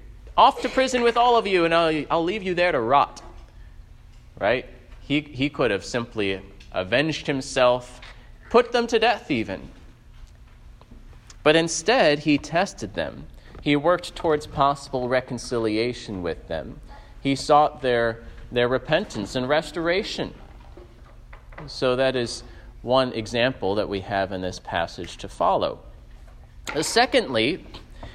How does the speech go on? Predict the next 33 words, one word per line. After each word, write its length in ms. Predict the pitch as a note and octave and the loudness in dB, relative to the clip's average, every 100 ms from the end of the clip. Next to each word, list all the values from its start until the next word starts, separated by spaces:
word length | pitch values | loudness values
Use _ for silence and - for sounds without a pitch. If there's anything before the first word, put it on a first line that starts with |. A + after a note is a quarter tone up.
| - | -4
as 160 | D3 D3 | 2 2
his 140 | D#3 | 2
brothers 500 | A2+ D3 F#3 E3 C#3 | 2 4 6 4 0
would 160 | C3 A#2+ | 0 0
learn 300 | B2+ F#3 B3+ | 2 0 0
to 120 | F#3+ | -6
do, 380 | G2+ D#2+ D#2 A2 - - - - - - - | -6 -4 -4 -8 -10 -14 -16 -18 -20 -20 -6
learn 280 | - B2+ B2+ | 2 2 2
to 100 | C#3 | -4
humble 720 | C#3 D3+ E3 E3+ A2 G#2 A2 - | -2 4 4 6 2 2 -2 -4
yourself 520 | G#2+ - G2+ G2 - | -4 0 2 2 2
under 180 | G#2 A2 | 0 0
the 120 | A2 | -4
hand 300 | G2 F2+ F2+ | -4 -4 -4
of 120 | - | -2
God 320 | C3+ E3 E2+ - - - - - - - - - - | 2 2 0 -6 -20 -20 -20 -20 -20 -20 -20 -20 -4
with 200 | C3 C3 | -2 0
conviction 600 | D#3 C#3+ F3+ - - C#3+ | 0 2 0 0 -2 -2
of 100 | G2+ | -2
sin, 380 | - F2+ A#1+ - - - | -4 -8 -8 -12 -18 -6
grief 320 | D3 A3 - | 0 0 0
for 220 | - C3+ | -2 -4
sin, 440 | - A2+ E2+ D2+ - - - - - - - | -2 -4 -4 -6 -14 -18 -18 -18 -18 -16 -4
and 200 | G#2 A#2+ | -2 0
repentance, 800 | C3+ F3 G#3 - G2+ - - - - | 2 2 2 -2 -6 -6 -14 -16 -2
the 80 | C#3+ | 0
type 280 | - G3 G#3 | 6 4 4
of 120 | C#3 | 0
grief 300 | D#3+ G3+ - | 2 0 2
that 160 | G3+ D#3+ | 0 0
leads 280 | G3 G3+ - | -2 -4 -2
to 160 | - | -2
repentance. 800 | A#2+ A2 G#2+ F2+ - F#2+ - - | 0 -2 -4 -6 -8 -14 -14 -16